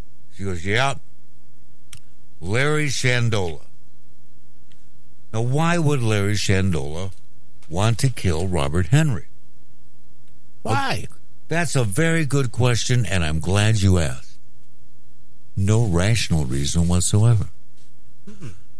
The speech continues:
Speaker 2: Did they know each other?
Speaker 1: Yes, they knew each other. In fact, they had kind of been buddies, and they, they had a little business together on a side business where,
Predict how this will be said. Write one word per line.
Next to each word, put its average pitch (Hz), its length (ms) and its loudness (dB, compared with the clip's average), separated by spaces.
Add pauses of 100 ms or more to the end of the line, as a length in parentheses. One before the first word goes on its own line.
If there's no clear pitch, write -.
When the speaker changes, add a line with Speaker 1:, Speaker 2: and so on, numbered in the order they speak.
(220)
Speaker 2:
Did 127 160 0
they 120 160 2
know 101 220 -2
each 139 200 -4
other? 135 120 -4
Speaker 1:
Yes, 160 340 0
they 147 160 2
knew 110 260 2
each 90 200 -2
other. 110 280 0 (180)
In 110 140 0
fact, 143 320 0
they 139 200 2
had 123 120 -2
kind 160 200 0
of 160 60 2
been 120 200 2
buddies, 127 420 0
and 123 100 2
they, 120 100 2
they 110 400 0
had 131 120 0
a 131 60 0
little 135 180 0
business 131 420 0
together 107 400 0
on 90 140 -2
a 87 40 -2
side 139 380 -2
business 101 380 -2
where, 104 200 0